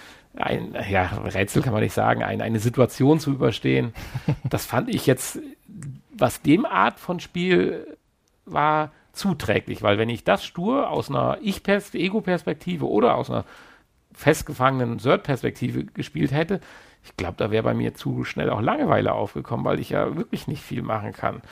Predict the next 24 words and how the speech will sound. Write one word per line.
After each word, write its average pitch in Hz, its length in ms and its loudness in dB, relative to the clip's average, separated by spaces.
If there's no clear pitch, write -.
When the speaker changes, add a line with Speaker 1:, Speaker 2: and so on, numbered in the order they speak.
Speaker 1:
Ich - 100 -20
kann 139 180 2
nicht 143 140 -2
mal 131 120 4
hier 190 180 4
auf 151 120 0
ein 143 60 -6
Steinchen 135 460 0
hochklettern 143 540 0
oder 151 200 0
das 151 280 0
machen, 151 500 0
nur 190 240 4
an 156 140 -2
dem 180 220 0
Stein, 160 400 0
wo 147 100 0
es 143 100 -2
halt 143 140 2
gerade 131 320 0
geht 156 340 0
und 139 140 -6
so 139 120 -2
weiter. 139 360 2